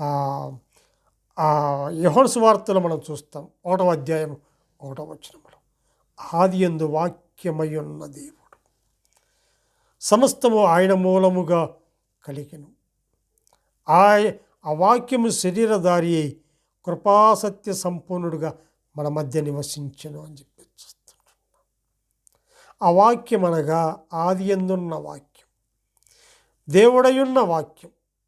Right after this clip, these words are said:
సమస్తము కలుగు చేసిన వాక్యం. అటువంటి దేవుణ్ణి ఉదయకాల వేళ స్తుతించి గణపరచవలసిన వారం కావున్నాం.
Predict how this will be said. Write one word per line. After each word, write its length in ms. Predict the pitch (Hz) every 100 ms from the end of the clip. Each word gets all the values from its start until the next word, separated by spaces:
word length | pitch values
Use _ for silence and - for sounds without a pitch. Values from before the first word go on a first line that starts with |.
| _ -
సమస్తము 1080 | - 160 190 190 - - 175 160 151 - _ _ _ _ _ _ _ -
కలుగు 320 | 151 165 180 165
చేసిన 320 | 156 - 151
వాక్యం. 600 | 139 135 - _ _ _ _ _ _ _ _ _ _ - - - _ _ _ _ _ _
అటువంటి 320 | - 185 165 151
దేవుణ్ణి 580 | 160 185 185 151 143 _ _ _ _ _
ఉదయకాల 440 | 165 180 214 180 160
వేళ 320 | 151 156 147 _ _ _ _ _ _ _ _ _ _ _ _ -
స్తుతించి 560 | - 240 240 269 180 175
గణపరచవలసిన 800 | 165 160 151 160 151 135 -
వారం 220 | 170 165 170
కావున్నాం. 800 | 160 _ _ _ _ _ _